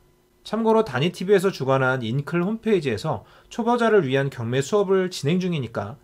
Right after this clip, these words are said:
관심 있으신 분은 아래 유알엘을 참고해주세요.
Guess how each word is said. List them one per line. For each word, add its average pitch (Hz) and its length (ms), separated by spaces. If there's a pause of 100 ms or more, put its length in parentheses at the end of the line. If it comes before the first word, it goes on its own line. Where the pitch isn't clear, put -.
(240)
관심 170 340
있으신 175 320
분은 180 260 (220)
아래 160 360
유알엘을 151 540
참고해주세요. 175 640